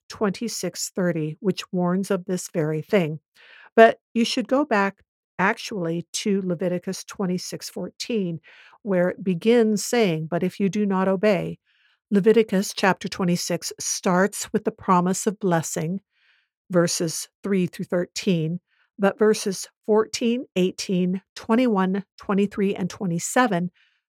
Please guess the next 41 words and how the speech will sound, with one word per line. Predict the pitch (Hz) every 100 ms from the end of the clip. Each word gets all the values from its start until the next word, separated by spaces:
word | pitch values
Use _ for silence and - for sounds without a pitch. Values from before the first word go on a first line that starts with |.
| _
talk | - 208 196 -
about | 208 202 208
how | 202 196
God | 196 180 170 180
will | 185 180
chasten | - - 262 294 - 185 165
them | 151 160 175 _ _
to | 220
get | 196 185
them | 214 190 156
back | 175 185 240 -
to | 262
truth | - 233 220
and | 240 220
goodness | 190 160 170 175 - _ _ _
in | 254
levels, | 247 240 269 180 165
so | - 185
to | 180
speak. | - - 165 -
He | 214
gives | 233 240 -
them | 226
choice | 214 - 220 220
to | - 254
respond | 254 - 196 180 165
multiple | 170 175 - 220
times, | 233 - 190 175 180 - - - - _
and | 233 226
every | 269
time | 294 - 254 240
the | 196
consequences | - 208 214 240 - 180 220 -
get | 190
a | 175
little | 175 175 165
worse. | 165 208 170 - - - _ _ _ - - -
And | - 196 190
then | 214 214
in | 220 214 202
Leviticus | - 202 196 196 190 - 190 -